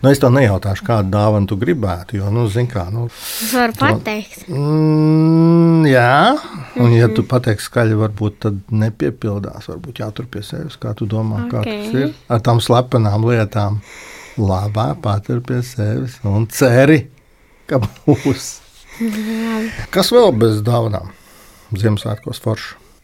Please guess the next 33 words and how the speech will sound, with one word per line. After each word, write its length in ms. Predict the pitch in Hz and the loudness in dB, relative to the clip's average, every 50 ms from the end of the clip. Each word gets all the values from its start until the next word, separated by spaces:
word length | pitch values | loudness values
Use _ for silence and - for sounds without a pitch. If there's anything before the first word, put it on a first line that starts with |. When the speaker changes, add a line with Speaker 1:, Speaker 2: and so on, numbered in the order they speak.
| _ _ - 247 247 | _ _ -14 -10 -6
Speaker 2:
Tad 220 | 254 247 240 226 | -6 -4 -6 -4
dzēļojuši 840 | 220 - 220 214 220 226 240 254 247 240 240 240 240 247 247 - - 262 | -6 -6 -4 -4 -4 -4 -4 -4 -4 -4 -6 -6 -6 -8 -10 -8 -10 -8
jāmācās. 800 | 240 233 226 226 226 233 233 220 220 - 233 226 226 220 - - _ _ _ _ _ _ _ _ _ _ _ _ _ _ _ _ _ - | -8 -6 -6 -6 -6 -8 -8 -12 -14 -14 -14 -12 -12 -14 -16 -20 _ _ _ _ _ _ _ _ _ _ _ _ _ _ _ _ _ -2
Speaker 1:
Tas 160 | 120 107 - | -2 0 2
tev 140 | - 117 104 | 0 0 2
patīk? 440 | 123 127 127 127 110 95 90 - - _ _ _ _ _ _ _ _ _ _ _ | 2 2 2 2 0 -2 -2 -6 -14 _ _ _ _ _ _ _ _ _ _ _
Tu 140 | - 131 131 135 | -4 -4 -4 -2
teici, 240 | - 170 156 - | -2 -2 -4 -2
ka 80 | - 147 | -4 -6
tu 140 | 135 - 156 | -6 -6 -8
tos 180 | - 156 147 139 | -4 -4 -2 0
dzēļojus 300 | - 160 151 131 123 113 131 | 0 0 0 0 0 0 -2
nelasi 360 | 147 156 139 113 - - - | -2 -2 -4 -4 -6 -8 -10
nemaz. 280 | 110 101 - - - _ _ _ _ _ _ | -12 -12 -12 -14 -20 _ _ _ _ _ _
Speaker 2:
Bet 200 | 240 220 214 - | -10 -10 -6 -4
nelasi, 520 | 247 262 330 370 262 220 214 220 220 226 226 | -2 0 0 0 0 0 -2 -2 -4 -4 -4
bet 160 | 214 208 - | -6 -6 -4
mācīties 640 | 214 208 196 202 202 - 220 220 - 233 226 - | -4 -4 -4 -6 -6 -6 -8 -6 -6 -8 -10 -8
man 120 | 247 240 233 | -8 -10 -8
patīk. 560 | - - 311 415 - - - 247 226 233 226 - | -6 -8 -8 -8 -6 -4 -4 -2 -2 -4 -6 -4
Speaker 1:
Ā, 920 | - 104 107 131 - 269 294 285 269 240 170 135 117 107 104 101 98 98 101 | -2 -2 0 0 -2 -2 -4 -4 -4 -4 -2 -2 0 0 0 0 0 0 0
Speaker 2:
Es 140 | 98 98 | -2 0
Speaker 1:
tu, 60 | - - | 2 4
Speaker 2:
iemācījos. 480 | 117 - 269 226 220 220 - - 214 | 4 4 4 2 -2 -4 -6 -4 2
Speaker 1:
tu 60 | 220 | 4
iemācies, 560 | 113 110 117 127 139 151 165 156 - 175 151 131 | 4 6 6 4 6 4 4 4 4 2 2 4
bet 120 | 131 143 | 2 2
nelasi, 500 | 143 151 143 127 101 87 - - - 104 | 2 4 4 4 4 2 -2 -6 -6 -4
ja? 160 | 101 107 120 120 - - | -2 -2 -2 -4 -2 -4
Tu 80 | - 110 | -2 2
klusē. 540 | - 120 127 143 143 - - 107 92 92 - - _ | 4 4 6 6 4 2 0 -2 -2 -2 -6 -8 _
Tev 140 | - 113 110 | -2 -2 0
saka, 320 | - 110 117 117 - 110 | 0 0 0 0 0 -4